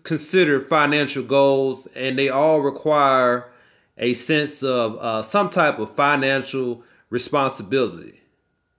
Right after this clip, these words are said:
So to make the-, some of these things happen, first thing you need to do is you need to put a plan together. Set a budget.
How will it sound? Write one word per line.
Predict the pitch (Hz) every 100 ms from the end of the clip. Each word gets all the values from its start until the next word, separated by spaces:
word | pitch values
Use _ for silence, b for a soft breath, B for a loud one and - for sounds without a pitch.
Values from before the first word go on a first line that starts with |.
| _ _ _ _ _ _ _ _ _ _ _ _ _ _ _ _ _ _ _ _
So | - 160
to | 160
make | 233 240 226
the-, | 220 170
some | 254 214
of |
these | 202 196
things | 208 196
happen, | 247 247 180
first | 226 233 233
thing | 208
you | 196
need | 190
to |
do | 214
is | 196
you | 185
need | 196
to | 180
put | - 190
a |
plan | 185 208 208 190 147
together. | 127 113 110 87 - _ _ _ _ _ _ _ _ _ _ _ _ _ _ _ _
Set | - 196 185
a | 160
budget. | 185 185 - 180 -